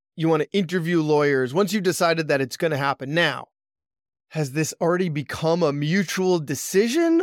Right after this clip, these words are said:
Or this is like, you've decided that you're getting a divorce, but you haven't maybe told your partner,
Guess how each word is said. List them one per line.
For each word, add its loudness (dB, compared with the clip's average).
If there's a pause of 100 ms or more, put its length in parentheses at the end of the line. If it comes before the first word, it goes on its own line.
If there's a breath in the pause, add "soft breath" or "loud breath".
Or 4
this 0
is -2
like, 2
you've 2
decided 0
that -4
you're 0
getting 0
a -6
divorce, -2
but -20
you -16
haven't -4
maybe -2
told -4
your -10
partner, -2